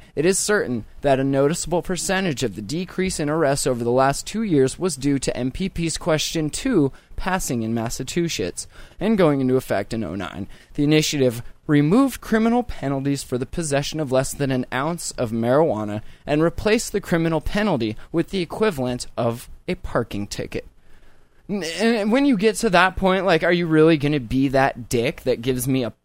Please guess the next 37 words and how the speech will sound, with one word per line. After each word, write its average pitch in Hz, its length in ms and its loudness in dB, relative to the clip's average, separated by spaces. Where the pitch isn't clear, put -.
a 139 100 -2
ticket - 640 -6
for, 120 280 -6
like, 139 240 -4
really? 170 480 0
I 208 60 2
mean, 226 220 2
maybe, 233 500 4
maybe 240 460 4
as 220 140 6
far 190 280 6
as, 175 160 0
like, 170 180 0
a 143 80 -2
social 131 920 0
pari-, 131 560 0
not 139 220 -2
pari-, 120 160 -2
a, 120 120 2
a 190 40 2
social 220 400 2
stigma 135 540 2
that, 135 180 0
like, 160 220 4
hey, 156 320 -2
i-, 160 360 -8
it's 185 200 -2
very 185 320 4
unnecessary 147 880 0
for - 120 -6
you 127 200 0
to 123 80 0
be 120 100 -4
smoking 120 480 -2
weed 95 180 -4
in 107 100 -6
public, - 360 -8